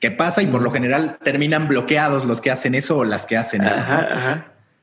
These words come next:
Speaker 1: Eso terminó ocurriendo con los creadores de contenido. Entonces, yo lo que percibo es que se trata de generar un esfuerzo consistente en el que tú acudas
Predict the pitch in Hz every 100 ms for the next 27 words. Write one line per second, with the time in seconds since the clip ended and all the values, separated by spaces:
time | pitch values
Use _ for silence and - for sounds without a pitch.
0 | _ 190 196 254 190 170 165 190 196 170
1 | 165 156 151 151 - - - 131 127 -
2 | 123 139 147 139 143 143 170 208 185 226
3 | 220 240 240 - 156 247 247 - - 135
4 | - 165 135 113 110 - - - _ 151
5 | 147 156 165 160 160 151 - - 156 -
6 | 160 160 208 247 226 202 - 175 - 175
7 | - 120 - 110 - 131 127 101 85 98
8 | _ _ - - 139 160 151 160 156 202
9 | 220 190 - 185 175 131 135 -